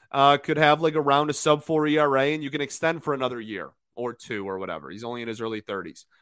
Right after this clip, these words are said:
If he's really, really good, like, just crushing it, then you're talking about a trade piece at the deadline because he would be a lefty that gets strikeouts and doesn't walk people. Every single competitive team would want that.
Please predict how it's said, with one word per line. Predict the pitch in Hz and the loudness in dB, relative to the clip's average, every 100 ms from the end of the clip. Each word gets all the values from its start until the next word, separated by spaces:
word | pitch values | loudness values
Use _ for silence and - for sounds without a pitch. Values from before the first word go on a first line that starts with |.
| _ _ 147 | _ _ -4
If | |
he's | 165 127 | -2 -4
really, | 123 151 330 294 | -2 2 4 6
really | 175 139 117 | 6 4 2
good, | 107 104 127 170 _ _ _ _ | -4 -8 -8 -12 _ _ _ _
like, | 131 131 123 _ _ - | 2 2 0 _ _ -2
just | 156 - | -2 -2
crushing | - - 165 254 - 113 | -10 -4 2 2 0 -6
it, | 98 - _ _ _ _ | -8 -10 _ _ _ _
then | 160 208 | 0 0
you're | 220 | 0
talking | 220 202 202 | 2 2 2
about | 180 175 | 4 4
a | 156 | 2
trade | - 202 190 | 0 2 0
piece | 135 117 147 - - | -4 -8 -10 -14 -6
at | 139 | -6
the | 143 | -4
deadline | 123 117 107 107 151 | -2 -2 -2 -4 -6
because | 120 123 - | -6 -6 -6
he | 131 | -6
would | 127 | -2
be | 123 | -2
a | |
lefty | 110 123 156 - 170 | 0 2 0 -2 -6
that | 143 135 | -4 -4
gets | 135 - - | -6 -8 -6
strikeouts | 139 160 - 113 123 - | -2 -2 -2 -6 -6 -12
and | 113 | -8
doesn't | 120 131 131 | -4 -4 -4
walk | 117 131 - | -2 -2 -2
people. | 104 92 104 - _ _ _ _ _ _ _ _ _ _ | -8 -12 -12 -14 _ _ _ _ _ _ _ _ _ _
Every | 139 147 170 | 2 2 2
single | - 165 156 | -2 -2 -4
competitive | 156 151 151 143 131 | -2 2 4 4 0
team | 135 123 | -4 -4
would | 117 | -4
want | 107 101 | -4 -4
that. | 113 151 196 | 2 4 2